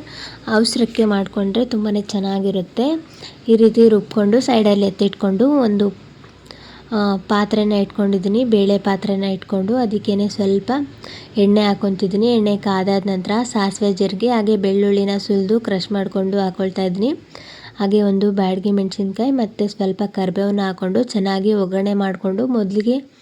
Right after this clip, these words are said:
ರುಬ್ಬಿ ಇಟ್ಕೊಂಡಿರ್ತೀವಲ್ವ ಕೊಬ್ಬರಿ, ಟೊಮೆಟೊ ಅದನ್ನ ಎಲ್ಲನೂ ಕೂಡ ಹಾಕ್ಕೊಂಡು ಒಂದೆರಡು ನಿಮಿಷ ಹಸಿ ವಾಸನೆ ಹೋಗೋ ತನಕ ಚೆನ್ನಾಗಿ ಮಿಕ್ಸ್ ಮಾಡ್ಕೋಬೇಕು. ಆಮೇಲೆ ಸಾರು ಕ್ವಾಂಟಿಟಿ ಎಷ್ಟು ಬೇಕೋ ಅಷ್ಟು ನೀರನ್ನ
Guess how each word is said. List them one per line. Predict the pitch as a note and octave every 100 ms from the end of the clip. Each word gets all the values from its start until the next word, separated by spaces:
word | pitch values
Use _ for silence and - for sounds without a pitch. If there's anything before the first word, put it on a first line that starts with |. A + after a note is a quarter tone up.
| - - - -
ರುಬ್ಬಿ | G#3+ G3 G#3
ಇಟ್ಕೊಂಡಿರ್ತೀವಲ್ವ | G3+ - G3 G3 F3+ F#3 F#3 G#3+ B3+
ಕೊಬ್ಬರಿ, | A3+ G3 F#3 G3
ಟೊಮೆಟೊ | F#3+ F#3+ F#3 G3
ಅದನ್ನ | G3 F#3 G3 F#3+
ಎಲ್ಲನೂ | F#3 F#3+ G3
ಕೂಡ | F3+ G3
ಹಾಕ್ಕೊಂಡು | F#3 F3+ G3 F#3 B3
ಒಂದೆರಡು | C4 G#3+ G3+ F#3
ನಿಮಿಷ | F#3+ F#3+ A3+
ಹಸಿ | G3 - G#3+
ವಾಸನೆ | G3+ F#3+ - G3
ಹೋಗೋ | F#3+ F#3
ತನಕ | F#3+ F#3+ F#3 C#4+ D4+ - - - - - -
ಚೆನ್ನಾಗಿ | - G#3 G3+ G3+ A3+
ಮಿಕ್ಸ್ | G#3 - G#3
ಮಾಡ್ಕೋಬೇಕು. | G3 F#3+ G3 F#3 F#3 C#4
ಆಮೇಲೆ | A#3 G3+ G3+ G#3
ಸಾರು | - F#3 F#3+ G3+
ಕ್ವಾಂಟಿಟಿ | G#3 F#3 F3+ G3 G3+
ಎಷ್ಟು | G3 - G#3
ಬೇಕೋ | F#3+ F3+ A3+
ಅಷ್ಟು | G#3+ G3 - G#3
ನೀರನ್ನ | G3 F#3+ F#3 G3+